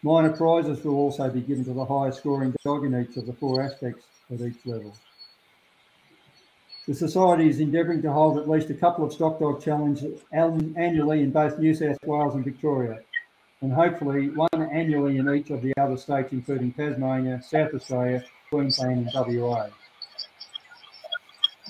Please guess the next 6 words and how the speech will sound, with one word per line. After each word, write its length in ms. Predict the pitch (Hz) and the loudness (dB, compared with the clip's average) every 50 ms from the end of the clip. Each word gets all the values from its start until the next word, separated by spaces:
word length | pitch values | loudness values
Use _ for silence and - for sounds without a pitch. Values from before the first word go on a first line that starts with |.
| - - - - - - - - - - - | -18 -18 -18 -14 -2 -2 -2 -2 -2 -4 -4
It's 180 | 156 - - | -4 0 0
a 20 | 151 | 4
big 220 | 131 185 170 180 | 6 6 8 10
ask 400 | 170 175 175 156 143 143 139 - - _ _ - | 10 10 10 10 8 6 2 -2 -12 _ _ -2
to, 320 | 143 143 139 139 139 135 135 | 0 0 2 2 0 0 0
um, 320 | 135 135 131 127 123 - | 0 0 0 -2 -4 -8